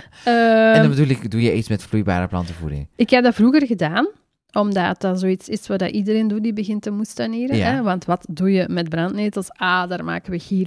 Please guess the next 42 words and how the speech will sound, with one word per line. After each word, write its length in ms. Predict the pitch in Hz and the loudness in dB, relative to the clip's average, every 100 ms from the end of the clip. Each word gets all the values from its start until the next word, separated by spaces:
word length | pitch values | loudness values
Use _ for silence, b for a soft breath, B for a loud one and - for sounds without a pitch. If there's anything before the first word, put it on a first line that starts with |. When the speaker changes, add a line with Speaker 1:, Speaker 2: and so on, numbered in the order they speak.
| 190 | -2
Speaker 2:
van. 240 | 180 185 | -4 -4
Of 80 | 208 | -6
Speaker 1:
Ja. 100 | 190 | -4
Speaker 2:
met 380 | 190 185 180 - | -4 -4 -6 -10
smeerwortel, 580 | - 190 190 190 196 185 | -6 -4 -2 -4 -4 -6
daar 100 | 185 | -2
maken 300 | 180 - - | -4 -4 -8
we 60 | |
ook 80 | - | -6
gier 240 | - 196 202 | -4 -2 -2
van. 180 | 208 - B B B B _ | -6 -8 B B B B _
Eh, 300 | 220 220 220 | 0 2 2
maar 200 | - 196 - | 2 0 -2
ik 80 | - | -6
vind 160 | 220 | -8
dat 100 | 208 | -4
dat 180 | 202 180 | -2 0
zo 140 | 202 | 2
hard 220 | 254 254 - | 2 2 -4
stinkt. 640 | - - 269 427 - - _ _ | -8 0 0 0 -8 -20 _ _
Speaker 1:
Mhm. 520 | - 147 151 143 143 185 - - - | -4 0 2 2 2 -2 -6 -20 -12
Heel 140 | - | 0
Speaker 2:
Ehm, 500 | 220 214 214 214 202 | 6 8 8 6 4
Speaker 1:
erg. 340 | 196 202 - - | -2 -10 -16 -20
Gadver- 280 | - 220 | -8 0
Speaker 2:
ja. 440 | 202 196 190 220 262 B B B B | 2 4 2 0 -6 B B B B
En, 400 | - 214 214 202 - | 0 2 2 -2 -4
eh, 400 | 214 190 185 180 - | 0 2 2 0 -2
dan 180 | 190 190 | -2 0
zitten 260 | 196 202 | 0 0
daar 180 | 190 185 | 0 0
met 160 | 185 185 | -2 -2
uw 100 | 180 | -4
verteerde 540 | 185 - 196 202 180 | -6 -2 0 2 -2
plantenresten, 720 | - 180 196 220 220 202 220 | -2 -2 -2 -4 -4 -4 -2
die 80 | 185 | -2
moeten 200 | 180 - | -2 -4
ook 180 | - - | -4 -4
nog 180 | 226 226 | -4 -4
ergens 340 | - 214 214 | -4 -4 -2
belanden. 500 | 190 202 196 233 277 - B B B _ _ | -4 -4 -4 -6 -6 -10 B B B _ _
Dus, 520 | - 208 220 - - | -2 4 4 2 -12